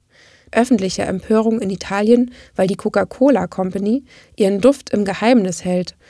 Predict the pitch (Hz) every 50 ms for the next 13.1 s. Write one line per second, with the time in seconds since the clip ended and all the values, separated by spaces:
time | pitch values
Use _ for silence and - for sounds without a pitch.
0 | - - _ - - 208 180 - - 247 254 254 247 - - 226 214 208 208 208
1 | 202 202 202 220 233 247 240 233 208 202 196 190 185 175 196 202 - - - 180
2 | 170 175 - _ _ _ - - - 262 262 - - 202 226 262 277 - - -
3 | - 240 220 - - 202 196 202 208 214 214 - - 208 190 196 214 240 - -
4 | - - - 214 208 214 214 214 - - 180 180 170 - - - 175 180 175 180
5 | _ - - - - - - _ - - 185 202 208 220 202 208 208 - - 202
6 | 190 190 - - - 214 208 226 269 339 359 - - - - _ - 226 226 226
7 | - - - 208 220 247 240 214 214 220 233 - - 202 185 - - 185 185 190
8 | 190 190 185 - - 190 - - - 202 - _ _ - 202 202 202 - - 196
9 | 175 - - _ _ _ _ _ _ _ _ _ _ _ - - - 240 262 247
10 | - - - 262 262 254 254 240 - 214 - - 196 196 196 - 190 196 214 240
11 | - 277 254 196 196 208 208 - - 202 202 220 254 277 - - 214 202 196 190
12 | 185 196 220 240 247 220 202 208 196 - - 240 233 208 - - 175 170 185 175
13 | 190